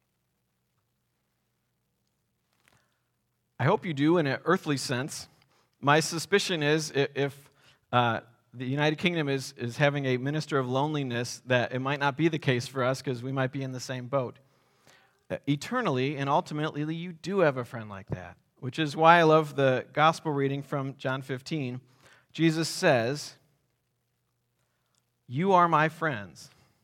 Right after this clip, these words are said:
if you do what I command." Fifteen, "I no longer call you servants because a servant does not know his master's business. In-, instead, I have called you friends."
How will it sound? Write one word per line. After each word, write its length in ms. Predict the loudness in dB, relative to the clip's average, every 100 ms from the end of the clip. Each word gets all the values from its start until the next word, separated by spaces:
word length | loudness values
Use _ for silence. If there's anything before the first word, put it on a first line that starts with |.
| _ _ _
if 60 | -10
you 60 |
do 80 | -6
what 100 | 0
I 80 | 0
command." 400 | 0 -8 -8 -8
Fifteen, 440 | -10 -10 -10 -10 0
"I 240 | 2 2
no 160 | 0 0
longer 340 | 0 0 -2
call 300 | -2 0 0
you 140 | -2 -10
servants 480 | -8 -8 -6 -12
because 340 | -14 -10 -10 -10
a 60 |
servant 340 | -10 -8 -8 -8
does 140 | -8
not 200 | -6 -6
know 120 | -6
his 120 | -8 -8
master's 380 | -12 -12 -14
business. 420 | -12 -14 -14 -18 -20 -20 -20 _
In-, 240 | -12 -12 -12 -10
instead, 680 | -10 -10 -14 -10 -4 -2
I 220 | -2 -2 -2
have 300 | -4 -8 -10
called 340 | -8 -8 -8
you 320 | -12 -12 -16 _ _ _ _ _ _ _
friends." 640 | -20 -20 -20 _ _